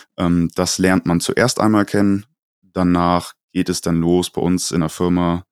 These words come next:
Es gibt ja mehrere Abteilungen. Und dann wirst du sozusagen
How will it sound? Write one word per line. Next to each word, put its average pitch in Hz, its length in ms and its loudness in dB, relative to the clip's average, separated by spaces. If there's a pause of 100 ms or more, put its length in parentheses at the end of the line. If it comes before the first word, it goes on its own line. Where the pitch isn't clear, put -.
(340)
Es - 80 -14
gibt 82 140 -6
ja 87 60 0
mehrere 90 380 2
Abteilungen. 107 680 0 (760)
Und 90 380 0
dann 87 320 2
wirst 90 300 -2
du 87 80 -6
sozusagen 85 840 -2